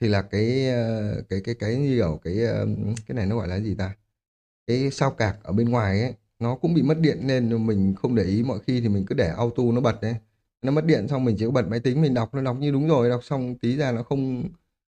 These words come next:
nó không có âm. Thế xong bắt đầu tôi bật lên, may mà lúc ấy tôi tỉnh đòn, tôi đọc được khoảng có mười lăm phút thôi. Tôi nhìn thấy cái đèn nó không sáng, thế là tôi mới bật lại.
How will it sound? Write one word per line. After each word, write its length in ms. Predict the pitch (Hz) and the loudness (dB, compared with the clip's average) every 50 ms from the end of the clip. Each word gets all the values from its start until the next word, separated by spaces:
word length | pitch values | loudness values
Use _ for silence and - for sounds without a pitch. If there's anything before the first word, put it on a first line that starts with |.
| - | -4
nó 60 | - | -2
không 180 | 143 165 156 135 | 2 2 2 4
có 80 | 139 131 | 4 4
âm. 180 | 151 151 135 117 - _ _ _ | 4 4 2 0 -8 _ _ _
Thế 100 | - 110 | -4 -2
xong 160 | 131 156 139 135 | 0 0 0 2
bắt 80 | 139 | 2
đầu 240 | 135 127 117 110 110 110 113 | 2 4 4 2 2 0 0
tôi 480 | 127 131 131 131 131 131 131 127 120 - | 2 2 2 4 2 2 2 0 0 0
bật 240 | 123 127 123 - - | 0 0 0 0 0
lên, 220 | 131 131 123 120 117 - _ | 2 2 2 0 -2 -4 _
may 320 | - 117 123 143 147 139 135 | -2 2 2 4 4 4 4
mà 140 | 127 113 110 | 2 2 2
lúc 160 | 127 160 165 | 2 2 2
ấy 120 | 131 123 - | 2 0 2
tôi 100 | 147 139 - | 0 0 2
tỉnh 180 | 127 104 92 | 2 2 4
đòn, 300 | 92 104 104 104 98 95 98 - | 4 2 2 2 2 0 -2 -2
tôi 140 | 123 123 | -2 0
đọc 200 | 123 120 110 - | 0 0 -2 -2
được 60 | 101 107 104 | -4 -6 -6
khoảng 120 | - 90 87 | -6 -4 -2
có 60 | 113 | 0
mười 120 | 117 104 | 2 2
lăm 180 | 104 117 113 113 | 2 2 2 0
phút 160 | 113 165 170 160 | 0 0 0 0
thôi. 160 | 143 113 104 104 - - _ _ _ _ - | 0 -2 -4 -6 -8 -14 _ _ _ _ -2
Tôi 100 | 117 131 | 2 4
nhìn 200 | 123 120 107 101 | 4 4 4 4
thấy 100 | 113 113 | 2 2
cái 100 | 143 143 | 2 2
đèn 220 | 131 123 107 101 | 2 4 2 2
nó 80 | 104 120 | 0 0
không 140 | 139 127 | -2 -2
sáng, 320 | 107 - 104 101 107 123 156 | -2 0 0 0 0 0 -2
thế 100 | 156 147 | -2 -2
là 140 | 127 107 98 | -2 -2 -2
tôi 100 | 95 110 | -2 0
mới 380 | 110 120 123 127 123 120 117 113 - | 0 0 0 0 -2 -2 -4 -4 -4
bật 160 | 110 104 90 | -4 -2 0
lại. 200 | 101 104 98 - | 0 -2 -2 -4